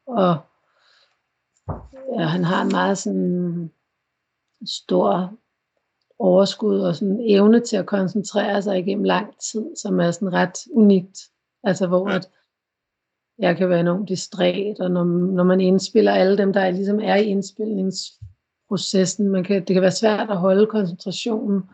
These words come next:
Speaker 1: og se tingene udefra. Der er han utrolig god til at have et skarpt øje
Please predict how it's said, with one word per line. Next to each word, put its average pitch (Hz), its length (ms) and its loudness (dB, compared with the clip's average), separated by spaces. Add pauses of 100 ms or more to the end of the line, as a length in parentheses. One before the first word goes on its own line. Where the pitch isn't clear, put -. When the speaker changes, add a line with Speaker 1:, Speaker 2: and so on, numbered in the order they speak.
(420)
Speaker 1:
og 185 120 2
se 220 280 4
tingene 208 340 -2
udefra. 208 540 0
Der 196 120 -6
er 190 40 -2
han 208 140 0
utrolig 214 460 -6
god 220 240 0
til - 140 -8
at 190 160 -2 (880)
have 202 140 2
et 196 120 -2
skarpt 196 460 -2
øje 180 220 4